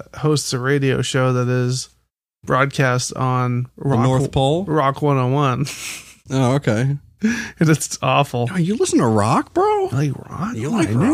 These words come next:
Speaker 2: rock,
Speaker 1: you guys are
Speaker 2: dude?
Speaker 1: fucking, you like Nicky Six?
Speaker 2: Nicky Six?
Speaker 1: <laughs> You heard his solo?
Speaker 2: I think that it's this particular portion, whatever portion Christmas is gonna be in, should be called The War on Christmas.
Speaker 1: Yeah.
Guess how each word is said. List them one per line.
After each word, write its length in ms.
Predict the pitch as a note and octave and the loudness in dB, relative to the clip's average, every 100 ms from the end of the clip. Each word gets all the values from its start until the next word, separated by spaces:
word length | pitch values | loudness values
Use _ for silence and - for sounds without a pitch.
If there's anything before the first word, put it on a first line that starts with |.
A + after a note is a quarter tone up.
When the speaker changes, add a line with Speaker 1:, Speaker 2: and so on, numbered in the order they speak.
| D4+ | 2
Speaker 2:
rock, 80 | C#3 | 0
Speaker 1:
you 60 | |
guys 140 | G#2 B3 | -4 -2
are 40 | |
Speaker 2:
dude? 160 | D4 E4+ | 0 0
Speaker 1:
fucking, 420 | A#2 A#2+ C3 C#3 | -2 -4 -2 0
you 200 | G3 C#4 | 0 0
like 80 | A3 | 0
Nicky 320 | C3+ F3+ A3 | 0 0 -2
Six? 600 | - - G3 E4 - - | -2 -2 -2 -2 -6 -6
Speaker 2:
Nicky 440 | D4+ C#3 G#3+ D#4+ B3 | -4 -2 0 2 0
Six? 560 | - - D3 G3 F4 F3+ | 0 -2 0 0 0 -2
Speaker 1:
<laughs> 20 | |
You 80 | F#3+ | -2
heard 160 | A#3 | 0
his 160 | B3 F#3 | -2 -2
solo? 580 | - C3 D#3 B3+ E4 G#4 A#4+ - _ _ _ _ _ | -2 -2 -2 -2 -4 0 -2 -2 _ _ _ _ _
Speaker 2:
I 120 | A3 | -2
think 220 | D#4+ D4+ | 2 2
that 120 | B3 A3+ | 2 0
it's 160 | F3 | 0
this 320 | E3 E3 - | 0 0 0
particular 640 | - - D#3 D#3+ D3+ C3+ A#2+ | -10 -2 2 2 2 2 0
portion, 500 | - D3 C#3 B2 A2 | 0 0 2 0 0
whatever 280 | A#2 A#2 A2 | 0 0 0
portion 560 | B2 A#2 A2+ G#2 G#2 - _ _ _ _ | 0 0 0 -2 -4 -10 _ _ _ _
Christmas 360 | - C#3 B2 G2+ | 0 0 0 -4
is 100 | F#2+ | -2
gonna 160 | G2+ F#2+ | -2 -2
be 160 | F#2+ | -2
in, 240 | F#2+ F#2 - _ _ _ _ _ | -2 -4 -8 _ _ _ _ _
should 180 | - C#3 | -2 2
be 120 | A#2+ | 2
called 240 | A#2+ B2+ A2 | 4 4 4
The 80 | |
War 200 | G#2 G#2+ | 2 2
on 180 | G2 F#2 | 2 0
Christmas. 640 | - G#2+ F#2+ F#2+ F2+ - - _ - | 0 -2 -2 -4 -6 -8 -14 _ -4
Speaker 1:
Yeah. 280 | C#3+ C3 | 0 0